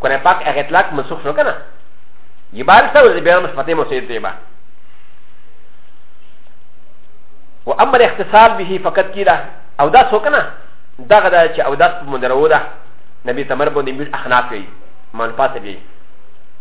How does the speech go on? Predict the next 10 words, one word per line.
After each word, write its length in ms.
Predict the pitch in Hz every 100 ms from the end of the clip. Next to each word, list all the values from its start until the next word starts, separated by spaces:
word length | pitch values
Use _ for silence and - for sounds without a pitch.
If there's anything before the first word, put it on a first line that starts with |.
| - - - - - - - - -
غسل 360 | 233 240 240 247
په 60 | 220
جهازي 300 | 196 214 220
کني 180 | 180
په 100 | 180
جهازي 280 | 143 123 -
په 100 | 135
غسل 300 | 143 151 123
شوی. 140 | 110 90 - - - - - - - - -
فقط 220 | 143